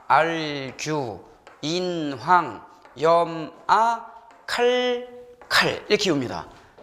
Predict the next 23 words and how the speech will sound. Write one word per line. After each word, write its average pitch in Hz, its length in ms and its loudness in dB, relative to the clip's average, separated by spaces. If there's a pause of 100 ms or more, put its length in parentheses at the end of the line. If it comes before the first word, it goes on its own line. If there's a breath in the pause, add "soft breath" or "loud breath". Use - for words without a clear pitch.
(100)
암기를 190 320 -2
하는 233 180 -4
게 180 60 -2
이렇게, 165 160 -6
이렇게 160 280 -2
암기를 131 300 0
하는 208 140 -14
거예요. 98 280 -10 (1700 loud breath)
그래서 220 140 0
이 247 100 8
원소 226 260 6
주기율표가 226 580 2
이제 240 120 -2
우리가 214 240 4
이제 214 140 2
그 180 380 0 (400 loud breath)
분자량 254 420 2
계산할 240 260 -4
때 311 100 -10
이제 277 120 -6
가장 240 240 -8
많이 190 520 0
이제 139 640 2